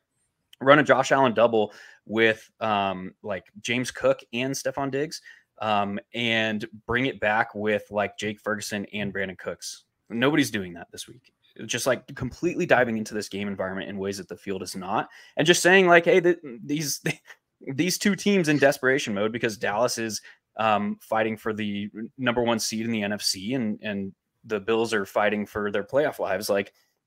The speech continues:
we could see, like, an eighty-point game that is within the range of outcomes in this spot. Like, it's not the likeliest scenario. The likeliest scenario is probably tightly around its median, so it's, it's game total.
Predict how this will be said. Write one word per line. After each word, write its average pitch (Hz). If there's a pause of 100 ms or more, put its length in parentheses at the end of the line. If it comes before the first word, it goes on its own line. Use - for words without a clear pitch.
we 175
could 190
see, 180
like, 170
an 165
eighty-point 160
game 143
that 117
is 120
within 120
the 123
range 110
of 101
outcomes 98
in 98
this 95
spot. 92
Like, 104
it's 113
not 220
the 151
likeliest 110
scenario. 98
The 104
likeliest 117
scenario 98
is 98 (400)
probably 117
tightly 110 (300)
around 107
its 101
median, 98
so 95
it's, -
it's 101
game 104
total. 92